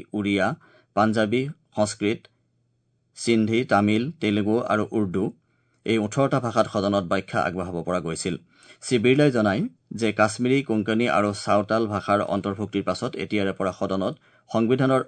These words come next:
অষ্টম অনুসূচীত উল্লেখ থকা বাইশটা ভাষাৰ আটাইকেইটাতে ব্যাখ্যা আগবঢ়াব পৰা যাব। ইয়াৰ পাছতে অধ্যক্ষই প্ৰশ্নোত্তৰ কাল চলাই নিয়াৰ চেষ্টা কৰে যদিও বিৰোধী সদস্যসকলে বিহাৰৰ ভোটাৰ তালিকাৰ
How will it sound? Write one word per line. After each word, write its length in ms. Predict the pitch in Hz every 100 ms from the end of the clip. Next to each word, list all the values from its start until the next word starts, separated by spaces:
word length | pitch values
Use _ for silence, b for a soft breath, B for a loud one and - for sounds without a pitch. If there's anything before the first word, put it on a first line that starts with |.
| _ _ 113
অষ্টম 280 | 107 139 131 -
অনুসূচীত 380 | 107 104 107 98
উল্লেখ 180 | 95 104 -
থকা 160 | 101 98 87
বাইশটা 320 | 92 98 117 101
ভাষাৰ 280 | 92 - 95 98 b b - 101
আটাইকেইটাতে 500 | 113 117 120 107 104
ব্যাখ্যা 280 | 90 90 104 -
আগবঢ়াব 300 | 98 90 87 82 87
পৰা 120 | 82
যাব। 120 | 90 85 - b b b b b b -
ইয়াৰ 140 | 120 131
পাছতে 260 | 139 151 127
অধ্যক্ষই 400 | 113 120 - 135 98
প্ৰশ্নোত্তৰ 420 | 95 113 117 117
কাল 100 | 110 107 113
চলাই 220 | 101 101
নিয়াৰ 180 | 101 98 98
চেষ্টা 220 | 95 98
কৰে 160 | 104 101 101
যদিও 240 | 95 90 120 180
বিৰোধী 260 | 107 110 120
সদস্যসকলে 560 | 107 104 110 113 101 98 95
বিহাৰৰ 320 | 98 95 98 95
ভোটাৰ 240 | 98 107
তালিকাৰ 280 | 104 104 95